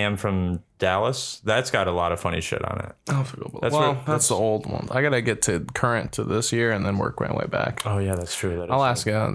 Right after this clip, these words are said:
Speaker 2: Alex or something. Maybe
Speaker 1: But
Speaker 2: he can send me some stuff.
Speaker 1: But that one, it, yeah, you know he's got
Speaker 2: He might
Speaker 1: shit
Speaker 2: know.
Speaker 1: fucking stockpiled.
Speaker 2: Mm-hmm.
Speaker 1: He's got those pictures of all of us on his wall with the fucking red,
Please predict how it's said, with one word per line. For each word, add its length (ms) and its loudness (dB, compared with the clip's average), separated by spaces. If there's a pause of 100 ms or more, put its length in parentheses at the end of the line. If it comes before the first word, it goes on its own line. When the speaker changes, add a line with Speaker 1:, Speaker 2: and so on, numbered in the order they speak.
(120)
Speaker 2:
Alex 300 -2
or 60 -2
something. 280 -4
Maybe 120 0
Speaker 1:
But 100 0
Speaker 2:
he 60 -2
can 160 0
send 160 -2
me 80 0
some 180 -4
stuff. 320 -8
Speaker 1:
But 120 -4
that 200 4
one, 220 2
it, 300 2
yeah, 180 2
you 140 0
know 160 -2
he's 180 -6
got 300 -4 (380)
Speaker 2:
He 160 -2
might 180 2
Speaker 1:
shit 80 -2
Speaker 2:
know. 280 -2
Speaker 1:
fucking 580 -4 (140)
stockpiled. 720 0 (340)
Speaker 2:
Mm-hmm. 240 0 (220)
Speaker 1:
He's 160 -4
got 220 2
those 160 -2
pictures 340 -2
of 100 0
all 200 2
of 80 0
us 220 0
on 100 2
his 160 -2
wall 280 2
with 100 0
the 200 0
fucking 320 -4
red, 340 -2